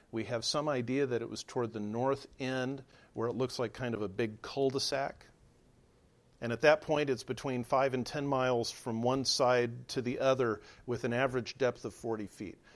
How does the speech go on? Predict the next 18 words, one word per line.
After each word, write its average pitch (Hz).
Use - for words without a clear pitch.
They're 113
crossing 156
through 139
on 120
dry 120
land 110
with 107
forty-foot 131
walls 113
of 107
water. 104
If 135
I 143
remember 143
correctly 139
from 131
what 127
I, 120